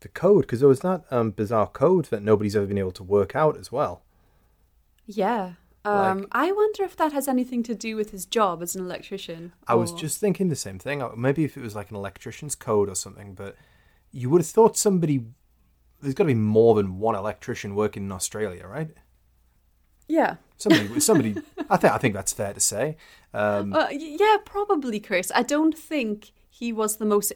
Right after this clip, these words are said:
Speaker 2: in-demand Sparky of the entire country. <laughs> There's probably more than one. <laughs>
Speaker 1: Well, the work killed him,
Speaker 2: May-
Speaker 1: so.
Speaker 2: His, yeah, his competition, uh, offed him, maybe. <laughs>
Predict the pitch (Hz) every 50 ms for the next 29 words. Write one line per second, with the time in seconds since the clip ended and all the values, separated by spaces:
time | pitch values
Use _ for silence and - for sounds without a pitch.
0 | _ - 214 233 226 226 214 247 214 214 208 202 196 196 202 202 202 - - 208
1 | 208 202 202 190 - 208 185 175 180 185 185 - - 185 180 185 190 - 202 180
2 | 180 185 - 220 202 196 - - - - - 220 - _ _ - - - - -
3 | 339 - - - 302 302 - - 311 302 - - - 240 285 285 - 311 311 294
4 | 294 - 285 302 294 - 262 269 277 254 254 254 240 - - 285 _ - 302 302
5 | - _ _ _ _ _ - - - 622 - - - - 453 440 - - 440 415
6 | - 104 101 107 117 127 127 - - - 117 117 120 120 107 95 92 98 - -
7 | - 104 101 98 92 _ _ _ _ _ _ - 339 269 254 294 311 294 302 294
8 | 269 - - 285 302 240 220 233 - 247 226 - - 214 202 190 - - - 214
9 | 196 - - - 214 208 - - - 180 170 180 175 175 175 175 175 - 185 _
10 | _ _ _ _ _ - 226